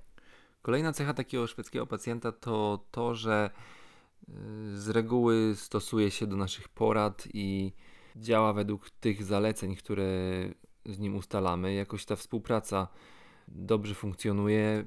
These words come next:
Pacjent wie, że możemy się na wiele sposobów z nim skontaktować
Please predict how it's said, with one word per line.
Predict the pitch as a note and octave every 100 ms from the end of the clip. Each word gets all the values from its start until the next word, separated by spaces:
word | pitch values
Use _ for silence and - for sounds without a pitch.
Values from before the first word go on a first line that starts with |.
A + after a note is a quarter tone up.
| -
Pacjent | A2 A2+ G#2
wie, | G2 G#2+ G#2
że | F#2+ G2 F#2+ F#2 - - - - - _ -
możemy | - G#2 G#2+ G#2+ G#2
się | -
na | G2+
wiele | G2 G2
sposobów | F#2 G#2 G#2+ G2+ G2
z | G2+
nim | G2+ G2 G2+
skontaktować | - G#2+ G2+ - - G2+ G#2+ G2+ -